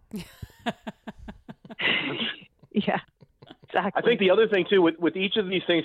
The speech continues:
Speaker 3: Karen's describing, 'cause I would, you know, if someone's listening to this and they're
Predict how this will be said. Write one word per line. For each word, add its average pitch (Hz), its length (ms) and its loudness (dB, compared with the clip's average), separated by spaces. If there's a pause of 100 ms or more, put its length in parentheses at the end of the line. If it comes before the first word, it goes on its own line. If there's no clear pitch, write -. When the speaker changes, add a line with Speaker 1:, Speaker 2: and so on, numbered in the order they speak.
Speaker 3:
Karen's 151 220 0
describing, 120 520 0
'cause 127 120 -6
I 139 80 4
would, 131 260 0
you 156 120 -6
know, 139 80 2
if 135 100 0
someone's 170 300 0
listening 143 340 0
to 123 60 0
this 110 220 2 (240)
and 120 140 -4
they're 113 100 2